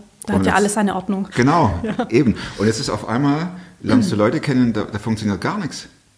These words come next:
Speaker 1: Also so meine Standardantworten, die haben nicht geholfen,
Speaker 2: Ja.
Speaker 1: ne? Und die haben halt auch gedacht, was ist denn das für ein,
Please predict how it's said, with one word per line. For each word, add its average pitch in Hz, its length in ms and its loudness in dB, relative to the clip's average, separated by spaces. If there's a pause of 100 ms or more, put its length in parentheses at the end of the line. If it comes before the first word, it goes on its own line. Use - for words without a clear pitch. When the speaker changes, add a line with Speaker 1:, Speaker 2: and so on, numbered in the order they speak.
(220)
Speaker 1:
Also 240 200 0
so 254 160 2
meine 240 180 4
Standardantworten, 247 800 2
die 214 120 -2
haben 214 140 2
nicht 208 240 0
geholfen, 180 600 -4
Speaker 2:
Ja. 208 100 -2
Speaker 1:
ne? 208 160 0
Und 208 160 2
die 202 120 2
haben 214 120 4
halt 196 120 2
auch 190 160 0
gedacht, 208 320 0
was 185 120 -4
ist 202 140 -8
denn 220 60 2
das 208 160 -2
für 208 80 -2
ein, 196 420 -2